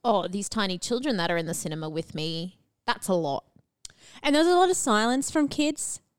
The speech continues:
Speaker 1: Yeah.
Speaker 2: Like, a lot. It was, it was, I mean, at least they weren't, I guess,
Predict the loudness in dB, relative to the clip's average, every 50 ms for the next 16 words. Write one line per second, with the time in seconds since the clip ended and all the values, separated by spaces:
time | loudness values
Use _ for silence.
0 | _ _ _ _ 2 4 4 6 6 6 6 6 4 4 2 2 2 2 2 2
1 | 0 0 -2 -2 -4 -6 _ -4 0 0 0 0 -2 -4 -8 -10 -12 _ _ 0
2 | 2 2 2 2 0 0 0 0 2 4 4 4 4 2 2 2 2 4 2 0
3 | -2 -4 -8 -10 -10 -10 -12 -16 _ _ _ _ _ _ _ _ _ _ _ _
4 | _ _ _ _ _ _ _ _ _ _ _ _ _ _ _ _ _ _ -14 -10
5 | -6 -4 -4 -4 -4 -6 -8 -8 -8 -10 -10